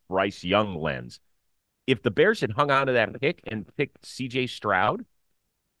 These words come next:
then what? It's a different discussion.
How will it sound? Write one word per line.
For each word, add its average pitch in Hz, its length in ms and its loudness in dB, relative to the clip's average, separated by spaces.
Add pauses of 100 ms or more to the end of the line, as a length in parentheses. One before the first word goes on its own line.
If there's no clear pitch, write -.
(1120)
then 233 180 4
what? 92 280 4 (240)
It's 107 140 -6
a 139 40 2
different 170 260 2
discussion. - 640 2